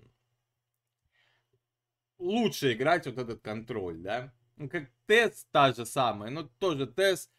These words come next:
Тесс, вот как раз-таки Тесс, мне кажется, она стала чуть хуже, потому что, опять же, карты стали чуть хуже, и не так она хорошо повторяет. Но в целом тоже неплохая, но, к сожалению, для разбойника это мало. У него такие карты, которые, ну, типа,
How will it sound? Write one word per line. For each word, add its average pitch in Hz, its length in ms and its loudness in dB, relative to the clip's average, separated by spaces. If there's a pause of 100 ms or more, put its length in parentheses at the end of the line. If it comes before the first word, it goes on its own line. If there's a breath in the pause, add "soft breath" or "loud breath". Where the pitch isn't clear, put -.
(200)
Тесс, 240 260 2
вот 160 180 -8
как 165 160 -4
раз-таки 143 340 2
Тесс, 120 340 -2
мне 143 160 -8
кажется, 151 340 -4
она 139 100 -4
стала 135 280 -4
чуть 131 180 -12
хуже, 190 240 -4
потому 107 220 -12
что, 120 120 -8
опять 110 220 -6
же, - 60 -18
карты 139 340 0
стали 90 280 -10
чуть - 220 -20
хуже, 156 320 -10
и 104 440 -8
не 120 140 -12
так 127 280 -8
она 120 200 -10
хорошо 113 380 -14
повторяет. 95 600 -12 (540 loud breath)
Но 160 180 -6
в 160 40 -18
целом 214 320 -2
тоже 143 260 -2
неплохая, 160 640 -6 (300 soft breath)
но, 175 140 -4
к - 80 -18
сожалению, 202 540 -4
для 151 280 4
разбойника 151 580 -2
это 135 200 -6
мало. 98 380 -4
У 98 80 -8
него 131 640 -2
такие 139 300 -8
карты, 175 380 0
которые, 110 540 -8
ну, 151 140 -12
типа, 175 380 -12